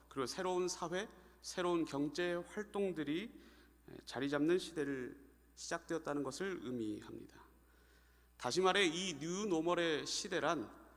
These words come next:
새로운 기준, 새로운 영역이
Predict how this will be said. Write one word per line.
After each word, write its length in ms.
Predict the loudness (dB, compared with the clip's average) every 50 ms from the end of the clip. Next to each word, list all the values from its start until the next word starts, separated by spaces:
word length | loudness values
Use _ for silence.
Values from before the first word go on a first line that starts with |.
| -20 -20 -16
새로운 680 | -8 -6 -6 -2 0 2 4 4 4 4 2 0 -2 -2
기준, 480 | -4 -4 -4 -4 -4 -4 -4 -4 -4
새로운 520 | -6 -8 -6 -2 0 0 2 2 2 2 4
영역이 520 | 4 4 4 2 2 0 0 -2 -2 -4